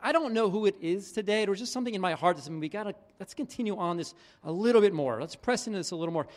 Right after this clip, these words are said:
'Cause exclusion can hurt. And I think there's a slide for this, 'cause it informs us that we're not good enough. And if you've ever felt excluded, if you ever felt left out,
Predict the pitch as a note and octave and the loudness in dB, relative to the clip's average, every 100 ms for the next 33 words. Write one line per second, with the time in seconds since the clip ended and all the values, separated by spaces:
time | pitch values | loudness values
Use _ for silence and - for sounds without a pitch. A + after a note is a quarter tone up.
0 | - - G3+ A3+ - G#3+ C#4+ D4+ F#4 C#4 | -20 -8 -4 -4 -4 0 2 2 0 -2
1 | A#3 C#3 D3 G3 B3+ - _ _ _ F3 | -6 -4 2 2 2 -4 _ _ _ -18
2 | - - A3 - E3+ F3+ D#3+ - - - | -16 -10 -8 0 0 0 -2 -4 -16 -20
3 | _ G3+ A#3+ G3+ - D#4 E4 C4+ A#3+ F#3 | _ -4 -2 -2 2 4 4 2 0 2
4 | G3 G#3 C3+ F3+ D#3+ C3 - - - _ | 2 0 0 0 2 -2 -8 -14 -20 _
5 | _ _ _ - F#3 D4 D#4 B3+ D#4 A#3 | _ _ _ -6 0 2 4 2 0 0
6 | A#3+ G#3+ G#3+ E3+ - D#3+ F3+ G3+ D#3+ C#3+ | 0 0 -2 -6 -8 -4 0 2 0 0
7 | F#3+ C#4+ - A#3 F#3 C#3+ F3 F3 - C#3 | -2 -2 0 2 2 2 -2 -2 -8 -4
8 | E3 A3+ | -2 -4